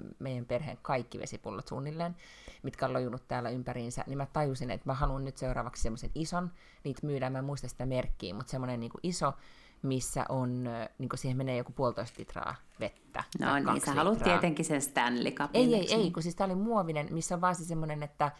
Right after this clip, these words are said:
Speaker 1: että, että tulee juotua se määrä päivässä.
Speaker 2: Mm, okei, silleen, joo.
Speaker 1: Koska jos ei, ja, ja siis voisi sitä juoda lasistakin ja silleen, mut kun tää on nyt mun
Speaker 2: Mm.
Speaker 1: elämän raideri, niin mä haluan semmoisen vesipullon.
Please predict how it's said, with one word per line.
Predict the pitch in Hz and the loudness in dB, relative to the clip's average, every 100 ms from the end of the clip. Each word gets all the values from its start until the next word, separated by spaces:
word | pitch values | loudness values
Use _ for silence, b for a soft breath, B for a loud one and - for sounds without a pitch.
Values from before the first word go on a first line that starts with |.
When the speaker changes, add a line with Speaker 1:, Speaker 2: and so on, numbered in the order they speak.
| B B B - | B B B -2
Speaker 1:
että, | 151 - - 139 - _ - | 0 0 0 0 -2 _ -6
että | 147 | -4
tulee | - 170 | 2 4
juotua | 175 226 175 127 120 | 4 4 2 2 -2
se | - | -2
määrä | 131 120 120 | -2 0 0
päivässä. | 113 101 60 - - | -2 -2 -4 -8 2
Speaker 2:
Mm, | 214 220 233 233 226 196 156 185 | 6 6 6 6 4 4 2 2
okei, | 175 170 | 2 0
silleen, | 175 156 - 170 | -2 -2 0 4
joo. | 160 | 4
Speaker 1:
Koska | 165 185 | 4 4
jos | 202 202 | 4 2
ei, | 202 160 - - - - | 0 0 -4 -12 -10 -6
ja, | - - | -6 -4
ja | 175 | -4
siis | 180 160 - - - - - - - 170 | -2 -4 -6 -8 -18 -20 -20 -20 -14 -2
voisi | 160 151 135 | 0 2 0
sitä | 185 | 2
juoda | 175 160 143 | 2 4 4
lasistakin | 147 147 - - 131 | 2 -2 -6 -6 -4
ja | 127 | -4
silleen, | 123 127 120 117 113 | 0 0 2 0 -2
mut | 127 - | -6 -10
kun | - | -6
tää | 123 | -4
on | |
nyt | 120 - | -4 -6
mun | 127 | 2
Speaker 2:
Mm. | 233 226 | 4 6
Speaker 1:
elämän | - 135 135 | 4 0 0
raideri, | - 151 135 123 - | 2 4 4 0 -2
niin | 131 | -4
mä | 123 | -2
haluan | 113 127 | -2 -4
semmoisen | 110 - 104 | -6 -6 -6
vesipullon. | 117 - - 98 - | -4 -4 -6 -6 -6